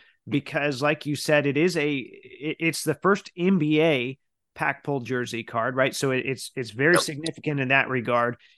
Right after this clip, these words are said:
Speaker 1: It is incredibly rare. And then there was also something they did on the backs of these cards that I really liked is they told you,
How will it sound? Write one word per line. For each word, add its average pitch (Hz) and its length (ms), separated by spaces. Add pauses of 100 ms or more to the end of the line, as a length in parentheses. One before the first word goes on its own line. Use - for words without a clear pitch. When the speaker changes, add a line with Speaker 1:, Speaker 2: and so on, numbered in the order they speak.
(140)
Speaker 1:
It 170 140
is 151 160
incredibly 147 800
rare. 113 480 (400)
And 160 200
then 175 180
there 170 140
was 151 140
also 208 300
something 170 420
they 147 140
did 151 240
on 147 120
the 123 80
backs 139 300
of 117 80
these 117 160
cards 123 280
that 123 120
I 120 40
really 123 280
liked 135 300
is 120 120
they 127 140
told 185 460
you, 175 360